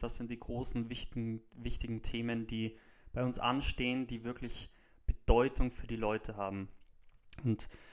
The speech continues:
in dem Zug und vielleicht auch einfach als, als, ähm,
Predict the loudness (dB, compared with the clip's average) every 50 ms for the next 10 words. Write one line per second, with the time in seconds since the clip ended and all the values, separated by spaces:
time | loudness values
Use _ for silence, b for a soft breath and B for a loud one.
0 | B B B B 0 2 4 6 8 8 8 6 6 8 10 12 12 12 10 6
1 | 6 4 4 4 2 0 -4 -10 -12 -16 -20 -20 -20 -20 -12 -10 -6 -2 -2 -2
2 | -2 -4 -6 -6 -6 -4 -6 -6 -10 -12 -10 -10 -8 -6 -6 -6 -8 -10 -14 -20
3 | -20 -12 -10 -10 -8 -8 -8 -10 -10 -12 -14 -16 -14 -12 -10 -10 -8 -8 -8 -8
4 | -6 -4 -2 -2 0 0 0 -2 -2